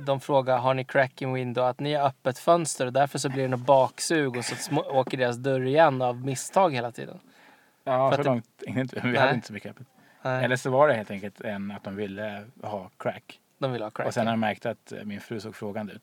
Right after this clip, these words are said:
Speaker 2: då tog de till med "In your window".
Speaker 1: In your window. <laughs>
Speaker 2: För som backup.
Speaker 1: Smooth save.
Speaker 2: Ja, precis.
Speaker 1: Ja.
Speaker 2: Men det är en kul story.
Speaker 1: Ja,
Speaker 2: Som är
Speaker 1: verkligen. Do you have crack?
Speaker 2: Mm.
Speaker 1: Crack-grannarna.
Speaker 2: Ja, precis.
Speaker 1: Ja.
Speaker 2: In your window.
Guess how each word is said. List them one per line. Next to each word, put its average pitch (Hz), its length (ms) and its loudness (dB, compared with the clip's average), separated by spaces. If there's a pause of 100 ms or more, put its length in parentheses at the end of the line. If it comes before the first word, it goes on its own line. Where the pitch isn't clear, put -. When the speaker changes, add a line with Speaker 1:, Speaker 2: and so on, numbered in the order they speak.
(120)
Speaker 2:
då 101 240 -8 (100)
tog 117 140 -4
de 98 100 -2
till 101 140 -6
med 92 200 -10
"In 101 140 -10
your 98 120 -8
window". 101 240 -8
Speaker 1:
In 143 180 -2
your 127 160 -4
window. 147 260 -2 (140)
<laughs> - 60 -2
Speaker 2:
För 135 120 -2
som 120 240 -2
backup. 117 280 -2 (840)
Speaker 1:
Smooth 139 500 -8
save. 120 400 -6 (260)
Speaker 2:
Ja, 135 200 -2
precis. 123 180 -10
Speaker 1:
Ja. 135 280 -2 (320)
Speaker 2:
Men 113 80 -4
det 147 40 0
är - 20 0
en 180 60 -2
kul 110 300 -10
story. 101 380 -12
Speaker 1:
Ja, 160 340 8 (240)
Speaker 2:
Som 139 100 -6
är 127 80 0
Speaker 1:
verkligen. 117 380 -6 (120)
Do 120 120 -10
you 120 80 -8
have 120 120 -8 (100)
crack? 120 360 -6
Speaker 2:
Mm. 135 220 -6 (200)
Speaker 1:
Crack-grannarna. 139 1120 -2
Speaker 2:
Ja, 131 260 0
precis. 131 280 -10
Speaker 1:
Ja. 127 200 -2
Speaker 2:
In 160 60 -2
your 160 140 -4
window. 127 1120 -8